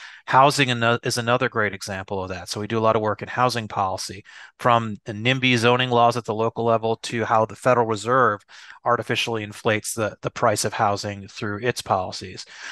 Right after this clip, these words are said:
We look at energy. So energy is something that it's not just about, uh, climate. It is, you know, that's an important element of energy, but you also have to make energy affordable and reliable and low cost.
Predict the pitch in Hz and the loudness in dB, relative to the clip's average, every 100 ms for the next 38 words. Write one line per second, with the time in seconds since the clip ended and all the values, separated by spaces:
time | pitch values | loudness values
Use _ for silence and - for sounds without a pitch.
0 | - - - 131 131 139 135 139 131 151 | -16 -16 0 4 6 4 4 4 4 4
1 | 180 120 92 - _ - - 127 143 139 | 4 2 -4 -10 _ -14 -8 0 0 2
2 | 135 120 139 123 127 120 117 123 117 127 | 2 2 0 -2 -4 0 0 0 -4 -2
3 | 127 - 123 131 120 117 _ - 113 104 | -2 -2 -6 2 4 4 _ -10 -8 -4
4 | - 127 120 - 120 110 143 156 - 123 | 0 0 0 -6 -8 2 2 2 -4 -8
5 | 117 117 123 127 110 170 165 151 135 117 | -2 0 0 -2 -2 0 0 -2 0 2
6 | 113 110 117 113 110 107 107 - - - | 2 -2 -2 -2 -4 -4 -8 -10 -14 -14
7 | - - 131 147 156 185 151 143 - 127 | -6 -2 2 6 6 6 2 0 0 0
8 | 120 127 117 110 117 - - 139 135 120 | 0 0 -2 -4 -6 -6 2 4 4 4
9 | 117 107 107 _ 117 117 107 110 160 190 | 4 4 2 _ -8 -4 -2 4 6 6
10 | 143 113 107 113 110 120 131 117 - 190 | 6 4 0 -2 -4 0 0 0 0 4
11 | 190 107 101 - - | 6 4 2 -4 -12